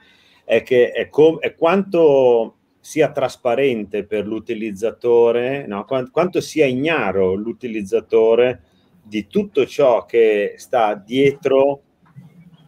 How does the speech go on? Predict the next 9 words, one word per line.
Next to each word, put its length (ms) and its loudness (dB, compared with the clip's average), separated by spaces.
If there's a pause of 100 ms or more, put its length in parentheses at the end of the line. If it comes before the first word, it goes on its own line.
(180)
la, 260 -4
la, 260 -4
la 120 -4
sua 180 -2
user 360 2
interface 1200 -2 (300)
e 100 -2
di 160 -4
quanto 600 0